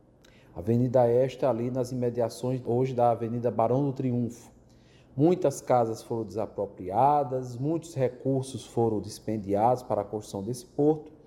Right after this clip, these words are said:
mas aquela região, do ponto de vista geográfico, do Rio Sanhoá,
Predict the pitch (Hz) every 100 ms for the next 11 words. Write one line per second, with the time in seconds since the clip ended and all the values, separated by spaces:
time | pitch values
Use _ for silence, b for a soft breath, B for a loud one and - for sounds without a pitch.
0 | B B B B 143 151 175 170 180 175
1 | 170 147 147 165 165 143 147 139 135 107
2 | 104 113 98 123 143 127 95 123 123 117
3 | 107 95 113 147 -